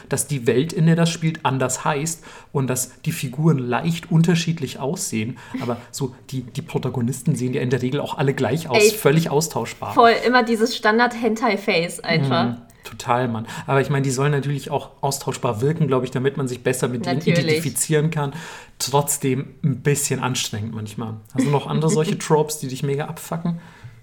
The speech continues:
Speaker 2: Ähm, nee,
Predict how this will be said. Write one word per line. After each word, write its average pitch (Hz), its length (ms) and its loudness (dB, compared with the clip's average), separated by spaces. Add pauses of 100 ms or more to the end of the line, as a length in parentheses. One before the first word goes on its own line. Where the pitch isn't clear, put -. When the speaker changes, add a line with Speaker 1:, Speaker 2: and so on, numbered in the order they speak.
(260)
Speaker 2:
Ähm, 208 1160 -2 (240)
nee, 208 640 4